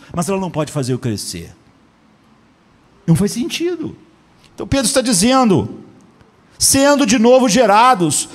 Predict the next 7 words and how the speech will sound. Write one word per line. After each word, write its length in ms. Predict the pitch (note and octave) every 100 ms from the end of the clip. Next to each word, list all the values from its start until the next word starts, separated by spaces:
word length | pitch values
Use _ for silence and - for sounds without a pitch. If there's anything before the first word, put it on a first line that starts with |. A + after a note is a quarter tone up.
| -
não 320 | F3+ A3+ D4+ D4
da 100 | C4+
semente 400 | B3 A#3 B3 -
corruptível, 760 | A3 G#3 F#3+ - G#3 D#3+ D2+ - - - -
mas 180 | A#3+ F#3
da 140 | B3+
incorruptível, 960 | C4+ C4+ B3 A#3+ - C4 A3 A3 G#2